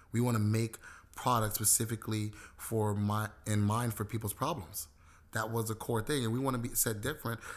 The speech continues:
by showing different from what the C B D companies do. Yes, it's not, to me, it's not just about the prices. We even make shirts that give back to organizations such as the Veterans and the Inner Circle. We have an M M A shirt that it shows that at the end of the day, if you don't buy our products,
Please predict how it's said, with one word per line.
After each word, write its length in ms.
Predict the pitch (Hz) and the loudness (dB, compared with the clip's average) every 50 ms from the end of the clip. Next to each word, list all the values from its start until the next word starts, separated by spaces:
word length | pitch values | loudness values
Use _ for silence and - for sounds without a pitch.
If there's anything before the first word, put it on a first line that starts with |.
| - - | -10 -4
by 160 | - 110 110 107 | -2 0 0 2
showing 540 | 101 - - 123 131 131 127 123 117 113 | 0 0 0 2 2 2 2 0 0 0
different 320 | 104 110 117 - 120 110 - | -2 -2 -4 -4 -4 -4 -4
from 100 | 113 107 | -4 -4
what 140 | 110 107 - | -4 -4 -4
the 80 | - | -4
C 120 | - - 113 | -4 -2 -2
B 120 | 104 107 | -4 -6
D 80 | 107 110 | -6 -6
companies 400 | - - 110 107 110 104 104 120 | -6 -6 -4 -4 -4 -4 -4 -4
do. 180 | 143 139 - - - - - - - - - | -4 -4 -6 -8 -12 -14 -14 -14 -14 -8 -4
Yes, 200 | 147 156 160 - | -2 -2 0 0
it's 120 | 135 113 | 0 0
not, 160 | 120 123 - - 139 - - - | 0 -2 -2 -4 -10 -12 -8 -6
to 80 | - 131 | -4 -2
me, 140 | 143 170 170 | 0 0 0
it's 160 | 147 131 - | 0 0 0
not 180 | 143 135 123 | 0 0 0
just 120 | 117 117 - | -2 -4 -2
about 160 | - 107 101 | -2 -4 -4
the 60 | 98 | -4
prices. 520 | 95 - 92 90 95 - - - - - - - - | -6 -6 -6 -4 -4 -4 -6 -6 -10 -12 -10 -6 -2
We 180 | 110 117 123 | 0 2 2
even 480 | 123 123 - 127 127 123 123 120 117 117 | 2 2 0 0 -2 0 2 2 2 2
make 240 | 113 113 110 107 - | 2 0 0 0 0
shirts 520 | - - 147 151 139 - - - - - - - - - - - | 2 4 4 4 2 2 -2 -4 -6 -6 -8 -12 -16 -16 -6 0
that 300 | - 113 110 101 104 110 | 2 2 2 2 2 2
give 240 | 120 117 107 107 | 2 2 2 0
back 280 | 107 113 110 107 101 - | -2 -2 -2 -2 -2 -2
to 180 | - - 123 113 - | -2 -2 -2 -2 0
organizations 640 | 113 120 110 113 110 101 113 123 143 - - 107 | 0 0 2 2 2 2 0 0 -2 -2 -4 -2
such 180 | - 110 104 - | -2 -2 0 0
as 200 | 110 107 104 101 | 0 0 0 0
the 100 | 110 104 | -2 -2
Veterans 580 | 98 104 107 107 110 113 113 120 131 147 - - - - - - | 0 0 0 0 2 0 0 -2 -2 -6 -8 -10 -12 -14 -12 -8
and 300 | - 123 135 135 135 123 | -4 -2 -2 0 0 0
the 240 | 117 117 113 113 - - | 0 0 0 0 0 -2
Inner 140 | 120 117 110 | -2 0 2
Circle. 380 | - - 143 151 - - 98 - - - - - | 2 2 0 -2 -4 -6 -8 -8 -10 -8 -4 -2
We 80 | 127 | 0
have 100 | 139 139 | 0 0
an 60 | - - | 0 0
M 160 | 131 135 131 | 0 0 2
M 120 | 120 117 | 2 0
A 120 | 123 151 170 | 0 0 0
shirt 380 | - - 123 110 110 110 107 | 0 0 2 2 0 0 -2
that 240 | - 113 110 110 110 - - - - - - - - - - - - - | -2 -2 -2 -2 -4 -8 -14 -20 -20 -20 -20 -20 -20 -20 -20 -12 -4 0
it 80 | 127 117 | 2 4
shows 460 | - - - 139 143 143 135 123 120 | 4 4 4 4 2 2 2 2 0
that 300 | 123 110 110 110 107 - - - | 2 2 0 0 -2 -4 -8 -8
at 100 | 120 120 | -8 -6
the 60 | - | -6
end 40 | 127 | -4
of 40 | 123 | -2
the 60 | 127 | -2
day, 60 | 120 117 | -2 -2
if 80 | 113 | -2
you 40 | 123 | -2
don't 160 | 131 127 117 | -2 -2 -2
buy 140 | 107 110 110 | -2 -2 -4
our 140 | 117 110 104 | -4 -4 -6
products, 560 | 98 - - - 107 117 135 156 - - - | -6 -8 -10 -6 -4 -2 -2 -2 -4 -6 -10